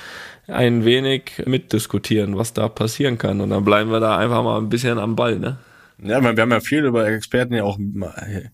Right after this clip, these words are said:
Speaker 2: gesch-, nicht geschimpft, aber auch mal ein bisschen gelästert und so. Aber ich finde ja mal, man kann das ja wirklich, wenn man das klar benennt, äh, sagst du ja, die ersten drei Plätze sehen so oder so aus, da kann man's ja wirklich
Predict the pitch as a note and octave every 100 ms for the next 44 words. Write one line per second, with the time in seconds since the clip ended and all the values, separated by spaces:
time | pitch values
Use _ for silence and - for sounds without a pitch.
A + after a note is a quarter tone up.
0 | _ G2+ - A2+ - G#2+ - G#3+ - G#2+
1 | G#2+ G2+ G2+ G2+ G#2 C#3 - C3 A#2+ B2
2 | C3 C3 B2+ - - - - _ _ -
3 | G#2+ G#2 G2+ F#2+ - D3+ C3+ A#2 A2+ G#2
4 | G2+ A#2 C#3+ D3 A2+ A2+ D3 C3 A2+ G#2+
5 | G2+ - G#2 A2+ A#2 G#2+ B2 - - _
6 | - A2 A2 A2 A2 A2 - B2 B2 -
7 | A2+ A2 - G#2+ G#2 G#2+ B2 B2 A2 A2
8 | A2 G#2 A2+ A2 G2+ G#2 G#2+ D3+ - G#2
9 | G2+ G#2 A#2 B2 G#2+ A2 C#3+ C#3 -